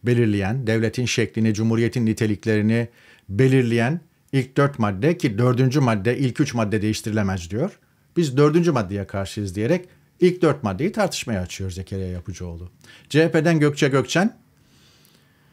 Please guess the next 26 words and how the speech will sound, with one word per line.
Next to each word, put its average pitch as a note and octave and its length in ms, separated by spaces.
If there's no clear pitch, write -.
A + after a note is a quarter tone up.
"Domuz E3+ 300
bağcılara, C3 440
ka-, C#3+ 320
kadın D#3 260
katillerine B2+ 760
Bilal'i C3+ 240
anlatır C3 340
gibi A#2 180
anlatıyoruz. A#2 580
İlk C3+ 200
dört C#3+ 180
maddeye A#2 360
dokunulacak A#2+ 500
hiçbir D3+ 240
masada A#2+ 320
yokuz." G#2 380
demiş. - 500
Demek D3+ 300
ki D3+ 160
C D3+ 140
H A#2 160
P G3+ 300
Anayasa C#3+ 420
Mahkemesi, A2+ 640
şey, C3 200
Anayasa, C3+ 560